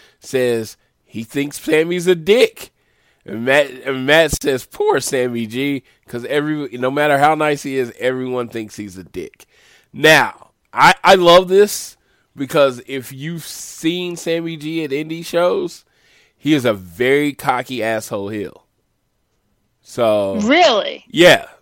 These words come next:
Speaker 1: So I, s-, I saw him at N W A seventy. He's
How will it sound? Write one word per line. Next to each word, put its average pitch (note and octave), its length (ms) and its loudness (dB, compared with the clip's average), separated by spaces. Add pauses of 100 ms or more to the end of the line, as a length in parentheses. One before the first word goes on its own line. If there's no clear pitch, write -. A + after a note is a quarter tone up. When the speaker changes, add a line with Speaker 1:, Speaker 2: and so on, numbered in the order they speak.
(180)
Speaker 1:
So A#2 200 -6
I, G#2+ 200 0
s-, - 220 -2
I C#3 140 2
saw C#3+ 240 0
him C#3 80 -4
at C3 120 -2
N C3+ 140 -2
W B2+ 360 -2
A A#2+ 100 -2
seventy. C#3+ 680 -2 (880)
He's A2 280 -14